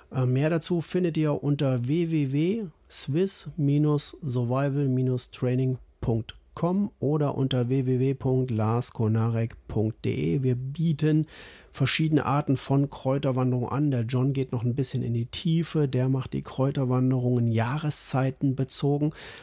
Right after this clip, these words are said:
Bei mir gibt's immer nur eine oder zwei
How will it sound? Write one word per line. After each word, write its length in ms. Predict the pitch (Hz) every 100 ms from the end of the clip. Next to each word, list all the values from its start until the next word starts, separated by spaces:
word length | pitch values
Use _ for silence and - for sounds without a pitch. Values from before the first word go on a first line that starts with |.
| -
Bei 120 | 127
mir 240 | 131 147 143
gibt's 360 | 135 - - -
immer 200 | 127 123
nur 220 | 113 - -
eine 360 | 120 139 143 135
oder 220 | 117 117
zwei 380 | - 113 117